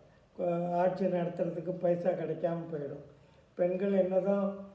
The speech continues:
கரடியா கத்துனா கூட, "என் புருஷனை நானு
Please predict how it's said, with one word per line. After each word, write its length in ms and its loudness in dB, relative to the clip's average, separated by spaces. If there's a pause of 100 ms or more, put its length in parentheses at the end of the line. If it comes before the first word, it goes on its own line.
(240)
கரடியா 440 6
கத்துனா 560 2
கூட, 460 -2 (540)
"என் 240 0
புருஷனை 400 2
நானு 440 0